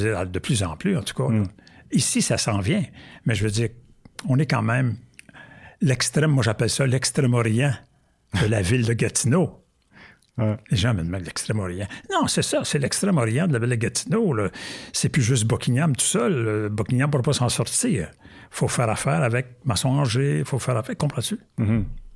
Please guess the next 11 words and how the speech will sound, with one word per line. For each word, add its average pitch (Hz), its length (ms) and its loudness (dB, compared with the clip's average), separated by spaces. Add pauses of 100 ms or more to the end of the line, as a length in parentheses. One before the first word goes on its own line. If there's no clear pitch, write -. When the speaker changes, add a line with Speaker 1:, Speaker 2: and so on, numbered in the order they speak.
(200)
Speaker 1:
Parce - 180 0
que 139 160 2 (1120)
les 170 100 4
pôles 190 220 4
de 139 80 4
développement, 113 480 2
c'est, - 180 -2 (120)
c'est - 180 -4
pas, 107 200 0 (260)
tu 123 100 0
sais, 87 80 -4